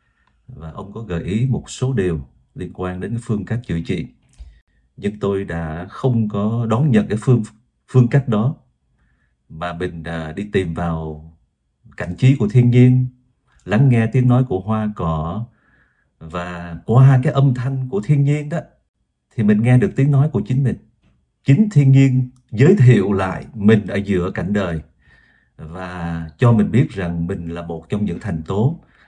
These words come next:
rất quan trọng ở giữa cảnh trời đất. Và vì vậy mà quyển sách Tôi đi tìm ai được ra đời.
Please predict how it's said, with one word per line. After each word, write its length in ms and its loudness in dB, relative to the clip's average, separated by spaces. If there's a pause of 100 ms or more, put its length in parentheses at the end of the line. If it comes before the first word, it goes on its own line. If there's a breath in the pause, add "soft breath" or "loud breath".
(120)
rất 300 -2
quan 240 0
trọng 220 -8 (200)
ở 80 -16
giữa 200 -4
cảnh 240 -8
trời 160 -6
đất. 180 -6 (840)
Và 380 -6
vì 140 0
vậy 220 -2
mà 160 -4
quyển 160 -4
sách 240 -2 (200)
Tôi 160 6
đi 120 4
tìm 160 0
ai 220 -4
được 160 -4
ra 100 -6
đời. 280 -6